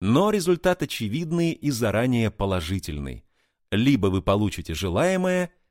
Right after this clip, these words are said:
либо яснее увидите действия и намерения оппонента. Многие избегают борьбы за настоящее, потому что боятся проиграть.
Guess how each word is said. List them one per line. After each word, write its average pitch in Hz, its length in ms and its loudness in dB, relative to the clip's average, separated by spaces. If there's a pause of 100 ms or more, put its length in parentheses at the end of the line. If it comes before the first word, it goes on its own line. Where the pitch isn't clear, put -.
(160)
либо 190 520 0 (120)
яснее 123 680 0
увидите 135 600 -4
действия 101 680 -2
и 139 160 -2
намерения 92 720 -2 (280)
оппонента. 80 720 -4 (1900)
Многие 185 680 2
избегают 156 560 0
борьбы 101 340 0
за 90 120 -2
настоящее, 92 760 -4
потому 143 320 -4
что 147 340 0
боятся 107 520 0
проиграть. 160 680 -4